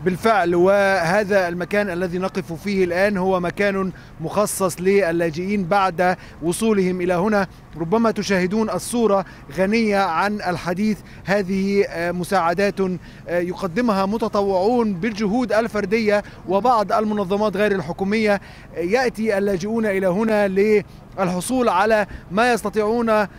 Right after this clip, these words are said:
آه، حمله من مساعدات لمواجهة الأوضاع السيئة، يعني ملابس، ربما، آه، أطعمة، بعض حفاضات الأطفال، آه، بعض المل-، المأكولات.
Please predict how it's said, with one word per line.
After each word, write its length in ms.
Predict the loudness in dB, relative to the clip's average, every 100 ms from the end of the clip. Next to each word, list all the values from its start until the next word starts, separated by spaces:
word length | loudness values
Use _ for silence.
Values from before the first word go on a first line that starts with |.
| -20 -8
آه، 320 | -2 0 0
حمله 540 | 0 0 2 2 2 0
من 180 | 0
مساعدات 640 | 0 0 2 2 2 2 0
لمواجهة 1120 | -2 0 0 0 -2 -12 -2 0 2 2 2
الأوضاع 460 | 2 0 2 2 2
السيئة، 540 | 0 0 2 0 -2 -6 -20 -10
يعني 540 | 0 0 0 -2 -2
ملابس، 680 | -2 2 2 4 2 -2 -8 -16 -8
ربما، 680 | -6 0 0 2 2 4 2
آه، 320 | 0 -4 -4
أطعمة، 640 | -2 0 2 2 4 2 2
بعض 460 | 4 2 2 2
حفاضات 680 | 2 2 0 -4 0 2 2
الأطفال، 640 | 0 -2 0 2 4 2 -4 -16 -16 -4
آه، 200 | 0 0
بعض 380 | 2 2 2 2
المل-، 420 | 2 2 2 4
المأكولات. 880 | 4 4 2 0 -2 0 2 2